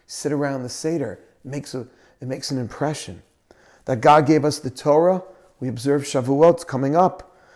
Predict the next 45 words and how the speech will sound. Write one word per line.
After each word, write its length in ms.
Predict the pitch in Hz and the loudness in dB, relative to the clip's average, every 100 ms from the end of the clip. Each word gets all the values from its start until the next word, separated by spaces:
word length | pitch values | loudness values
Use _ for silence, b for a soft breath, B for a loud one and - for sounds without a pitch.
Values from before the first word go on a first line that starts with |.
| b | b
God 260 | - 151 151 | 6 6 6
protects 480 | 135 - 180 180 147 | -2 0 0 0 -4
and 100 | 131 | -8
sustains 500 | 127 - 156 165 175 | -10 -6 -4 -2 -4
us. 140 | 135 | -4
We 120 | 135 | -6
could 120 | 135 | -8
tell 220 | - 165 185 | -6 -2 0
our 120 | 160 | -2
kids, 320 | - 147 143 B B - | -4 -4 -6 B B -6
we 80 | 151 | -4
could 140 | 156 | 0
tell 200 | 180 190 | 4 4
other 160 | 185 160 | 4 2
people, 360 | 180 196 170 | -2 0 0
God 260 | 139 151 165 | 2 2 2
is 140 | 151 | 2
there 160 | 156 165 | 2 2
to 80 | 160 | 0
protect 420 | 147 - 190 - | -4 -2 0 0
us. 140 | 127 B B _ | -4 B B _
But 100 | 143 | -6
if 140 | 139 | -2
you 100 | 143 | 0
leave 420 | 139 160 202 196 | 2 2 0 -2
the 60 | 147 | -4
comfort 460 | 147 - 170 160 147 | -6 -6 -4 -2 -2
of 100 | 117 | -2
your 140 | 123 | -6
home 320 | 107 156 143 | -6 -4 -4
for 180 | 104 - | -4 -6
a 60 | 127 | -4
week 460 | 127 214 208 - b b b | 0 0 0 -8 b b b
and 120 | - 127 | -10 -4
go 180 | 135 | -2
out 160 | 151 160 | 0 0
into 200 | 156 143 | -4 -6
this 220 | 131 135 | -8 -6
little 200 | 151 160 | -4 -4
hut 360 | 117 - - - - b b b b _ | -8 -6 -6 -6 -16 b b b b _
on 100 | 117 | -10
the 60 | 127 | -6
holiday 340 | 147 156 135 | -4 -2 -2
of 60 | 127 | -6
Sukkot, 540 | - 117 - 156 113 | -12 -12 -8 -6 -8